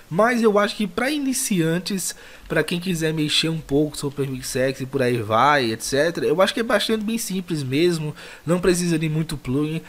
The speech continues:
É, assim, obrigatoriamente você precisa realmente do Vault. Se você não quiser utilizar o Legend Chat, quer utilizar outro plugin, de chat, você pode utilizar.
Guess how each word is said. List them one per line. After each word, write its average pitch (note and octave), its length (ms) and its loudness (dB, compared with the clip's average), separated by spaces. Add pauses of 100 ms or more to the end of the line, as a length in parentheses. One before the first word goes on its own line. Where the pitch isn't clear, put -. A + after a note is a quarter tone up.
(240)
É, C#3+ 240 4
assim, F3+ 280 2
obrigatoriamente G3 800 2
você - 80 -2
precisa F3+ 360 0
realmente F3 480 0
do F3+ 160 0
Vault. C3 580 -2
Se - 140 -10
você D3+ 200 -2
não F#3 60 0
quiser E3 220 0
utilizar D3+ 360 0
o C3 40 2
Legend C3+ 280 0
Chat, B2 280 2
quer C#3 100 0
utilizar C3 340 0
outro A#2 160 -4
plugin, A#2 400 -2 (600)
de C#3+ 720 0
chat, E3 480 4
você B2+ 220 -4
pode - 200 -2
utilizar. B2 460 0